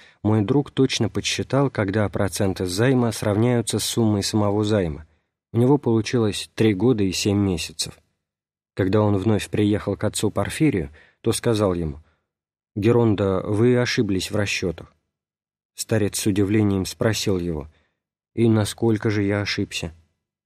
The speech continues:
«Всего на один месяц», ответил ему мой друг. Старец довольно рассмеялся и сказал: «Видишь, дорогой мой, что я был недалек от истины.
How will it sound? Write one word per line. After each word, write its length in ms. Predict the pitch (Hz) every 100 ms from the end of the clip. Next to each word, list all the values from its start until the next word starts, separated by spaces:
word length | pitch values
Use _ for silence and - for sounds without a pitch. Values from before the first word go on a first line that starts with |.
| _ _ _ _ _ _
«Всего 400 | - 107 98 127
на 180 | 120 107
один 220 | 98 107
месяц», 580 | 107 98 87 - - - _ _
ответил 400 | 104 104 98 95
ему 260 | 90 92 92
мой 180 | 95
друг. 360 | 92 92 85 - _ _ _ _ _ _ _ -
Старец 460 | - 113 107 -
довольно 480 | 98 101 104 101 98
рассмеялся 760 | 95 - 110 101 117 123 - 101
и 60 |
сказал: 580 | 90 - 107 92 85 - _ _ _ _ _ _ _ -
«Видишь, 460 | 107 143 123 95
дорогой 460 | 95 101 98 117 117
мой, 180 | 104 92
что 180 | -
я 120 | 113 107
был 280 | 110 101 -
недалек 580 | 107 101 117 117 90 107
от 160 | -
истины. 440 | 98 - 82 69